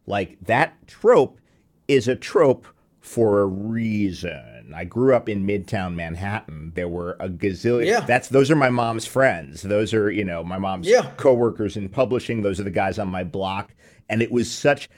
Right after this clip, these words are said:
Speaker 1: and yet I had never, what Seinfeld did so well was it showed you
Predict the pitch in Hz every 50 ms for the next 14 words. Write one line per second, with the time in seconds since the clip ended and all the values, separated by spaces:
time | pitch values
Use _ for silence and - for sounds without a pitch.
0 | - - 123 135 143 147 127 143 147 - 117 131 127 117 127 117 98 120 127 135
1 | 139 131 135 135 131 135 131 - - 143 143 139 123 131 120 104 120 117 110 -
2 | - 120 107 101 104 135 139 120 104 92 98 95 95 95 87 - - 123 113 110
3 | 110 101 104 101 98 98 95